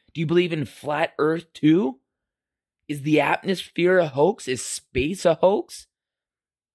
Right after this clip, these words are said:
Is reality a figment of a passive imagination? This is the world we live in. Like, how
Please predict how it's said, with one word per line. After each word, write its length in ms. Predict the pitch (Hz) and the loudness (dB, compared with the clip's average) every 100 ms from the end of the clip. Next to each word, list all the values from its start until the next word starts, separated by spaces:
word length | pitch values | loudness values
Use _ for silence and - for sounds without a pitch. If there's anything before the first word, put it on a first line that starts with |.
| _ - | _ -6
Is 180 | 156 143 | -4 -2
reality 560 | 151 147 143 180 190 | 0 2 2 2 4
a 40 | 151 | 2
figment 580 | - - 170 170 175 170 | 0 -6 -4 -4 -6 -2
of 220 | 147 131 | -2 2
a 160 | 127 - - - | 0 -2 -10 -16
passive 480 | - 151 160 170 147 | -8 -6 -4 -2 -2
imagination? 960 | 139 139 156 143 127 160 202 208 269 _ _ _ _ _ _ _ _ _ _ _ _ _ _ _ _ _ - | -2 -2 -2 -4 -4 -4 -4 -6 -8 _ _ _ _ _ _ _ _ _ _ _ _ _ _ _ _ _ 0
This 180 | 185 | 0
is 80 | 196 | 2
the 120 | 190 | 0
world 360 | 196 180 185 190 | 2 4 2 2
we 140 | 160 | -4
live 240 | 135 143 160 | -4 -2 -2
in. 140 | 110 | -6
Like, 200 | 104 139 - | -8 -10 -10
how 420 | 165 170 180 185 | -6 -2 -2 -2